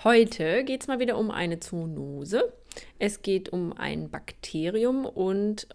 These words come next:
Robert Koch, haben wir vielleicht alle schon mal gehört, Robert Koch Institut, ähm, hat neunzehnhundertfünf den Medizin-Nobelpreis verliehen bekommen, und zwar, weil er dieses Bakterium erforscht hat.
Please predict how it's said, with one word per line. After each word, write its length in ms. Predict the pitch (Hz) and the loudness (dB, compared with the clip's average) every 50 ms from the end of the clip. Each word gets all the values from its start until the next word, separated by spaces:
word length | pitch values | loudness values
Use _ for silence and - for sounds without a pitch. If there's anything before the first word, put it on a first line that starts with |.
| - - | -6 -6
Robert 320 | 175 - 151 - - - | -4 -2 -2 -4 -4 -8
Koch, 480 | - - 226 285 - - - - - - - - | -4 -2 -2 -2 -2 -4 -10 -18 -20 -20 -20 -12
haben 120 | - 180 170 | -10 -8 -8
wir 80 | 160 | -6
vielleicht 240 | 160 - - - - | -6 -8 -8 -6 -6
alle 100 | - 151 | -6 -6
schon 160 | - - 165 | -6 -6 -6
mal 80 | 165 - | -6 -6
gehört, 400 | - 156 175 196 220 233 - - | -6 -4 -2 -2 -2 -2 -4 -6
Robert 160 | - 151 151 | -6 -6 -4
Koch 160 | - 196 208 | -4 -4 -4
Institut, 520 | 226 220 - 233 226 - 226 233 233 - - - - - - - - - - - - - | -4 -6 -6 -6 -4 -4 -4 -4 -4 -6 -12 -18 -20 -20 -18 -20 -20 -20 -20 -20 -4 0
ähm, 640 | 185 185 185 185 180 180 180 185 185 180 - 175 | 2 4 4 4 2 0 0 -2 -4 -6 -6 -2
hat 160 | 185 180 170 | -2 -2 0
neunzehnhundertfünf 1160 | 170 175 170 185 214 220 - 214 202 190 175 165 160 - - - - 214 240 285 359 359 - - | 0 0 0 0 -2 -2 -2 -2 -2 -2 -2 -4 -4 -6 -10 -4 0 0 2 2 0 -2 -4 -4
den 180 | - 233 226 | -2 0 0
Medizin-Nobelpreis 1300 | 214 214 214 208 214 - - 220 220 214 208 190 175 - - 165 170 214 220 - - 147 147 151 151 - | 2 2 0 -2 -2 -4 -4 -2 0 0 0 0 -2 -2 -2 0 0 -2 -4 -4 -4 -4 -4 -4 -6 -8
verliehen 340 | - 170 156 160 160 165 165 | -8 -10 -8 -8 -8 -8 -8
bekommen, 520 | 175 170 - - 185 190 220 247 269 269 | -8 -10 -6 -6 -4 -4 -2 -4 -4 -6
und 240 | - - 208 220 220 | -4 -4 -4 -4 -4
zwar, 500 | - - 175 165 165 175 196 226 233 185 | -6 -6 -4 -4 -2 -2 -4 -4 -4 -4
weil 300 | 175 170 175 190 196 - | -2 -2 -2 -2 -2 -4
er 120 | - 196 | -4 -4
dieses 280 | 190 196 185 185 190 - | -6 -6 -8 -8 -10 -10
Bakterium 480 | - 175 170 - - 170 160 160 165 | -10 -12 -12 -8 -8 -6 -6 -6 -6
erforscht 560 | - 175 - - - 196 - - - - - - | -6 -8 -10 -8 -8 -6 -6 -6 -8 -12 -12 -14
hat. 260 | - - - - | -14 -14 -14 -18